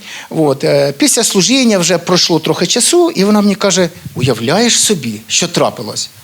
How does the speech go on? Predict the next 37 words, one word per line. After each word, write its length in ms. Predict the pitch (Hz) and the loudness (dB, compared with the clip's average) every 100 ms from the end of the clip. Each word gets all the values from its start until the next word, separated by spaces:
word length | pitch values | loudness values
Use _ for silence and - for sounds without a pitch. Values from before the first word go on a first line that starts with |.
| - | -4
А 140 | 214 | 0
ну 220 | 175 120 | 2 2
ж. 180 | 113 - - - - - - | 0 -4 -8 -16 -12 -8 -2
Вона 180 | 330 | 0
каже, 180 | 320 208 | 0 0
"Перед 200 | 208 247 | 0 0
служінням 720 | - 240 240 196 170 156 147 | 0 0 2 2 2 0 0
ми 140 | 175 165 | 2 2
спілкуємося, 720 | - 208 214 277 220 - 180 - - | 0 0 2 2 4 2 -2 -4 -6
підійшла 320 | - 220 - 214 | -2 0 2 0
одна 180 | 185 | 0
сестра 380 | 170 185 - 262 | 0 -2 0 0
і 60 | - | 0
хоче, 260 | - 196 | 0 -2
каже, 200 | 175 196 | 0 0
я 100 | 262 | 0
хочу 260 | 285 214 202 | 0 -2 0
вас 120 | 185 | -2
привітати". 600 | - 185 160 123 104 110 127 - - - | 0 0 0 -2 -6 -8 -14 -14 -14 -2
І 140 | 233 | 0
раз 260 | 269 311 - | 2 2 2
мені 140 | 185 | 2
в 60 | 151 | 2
карман. 480 | 175 151 113 104 107 - - - | 0 0 0 -4 -10 -18 -18 -6
А 60 | |
я, 100 | 143 | -4
"Та 200 | 170 170 | -2 0
ні, 280 | 196 240 339 | 2 4 2
в 80 | 208 | 2
нас, 280 | 208 214 196 | 2 0 0
в 20 | |
нас 140 | 220 | 0
все 180 | 220 240 | 0 0
є, 140 | 233 277 | 0 0
нічого 260 | 247 262 | 0 0
не". 80 | 220 - - - - | -2 -4 -14 -12 0
Ну, 280 | 208 254 | 2 2